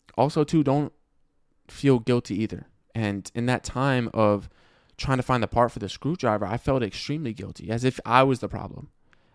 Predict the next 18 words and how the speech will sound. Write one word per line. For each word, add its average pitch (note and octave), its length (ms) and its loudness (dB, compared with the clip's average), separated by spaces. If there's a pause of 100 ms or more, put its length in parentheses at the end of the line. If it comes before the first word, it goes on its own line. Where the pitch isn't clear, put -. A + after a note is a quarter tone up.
(120)
as A2 240 0
if - 480 -2 (1500)
I G#2 160 0
was G#2 160 2
at F#2 200 -4
fault. F#2 260 -10 (800)
And A2 400 -4
making C#3+ 360 0
myself C3+ 640 0
feel B2+ 280 0
really C3 600 2 (400)
guilty A#2 640 2 (480)
and A2 500 -4 (220)
neglecting A#2 680 0
myself G#2+ 800 -2 (320)
during A2 320 -2
this G#2+ 120 -6
process. - 680 -10